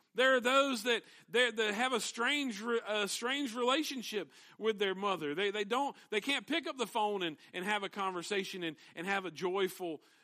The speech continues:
day because of their mom. They're, they're, it's an estranged relationship.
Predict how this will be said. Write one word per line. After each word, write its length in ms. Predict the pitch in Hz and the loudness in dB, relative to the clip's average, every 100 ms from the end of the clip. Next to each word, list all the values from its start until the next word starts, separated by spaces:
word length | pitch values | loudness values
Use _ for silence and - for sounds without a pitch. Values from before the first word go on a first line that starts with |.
| - | -8
day 460 | 143 185 185 165 156 | -2 2 2 0 -2
because 400 | 165 - 180 160 | -8 -6 -6 -4
of 80 | |
their 160 | 160 156 | -2 -2
mom. 320 | 156 151 147 | -2 -4 -2
They're, 240 | 170 196 196 | 0 0 0
they're, 320 | 202 214 202 | 0 0 2
it's 160 | 208 | 0
an 100 | 220 | 0
estranged 520 | 214 202 220 247 262 233 | -4 -4 -2 -4 -4 -4
relationship. 800 | 262 302 311 254 208 185 131 | 0 0 -2 -6 -10 -12 -14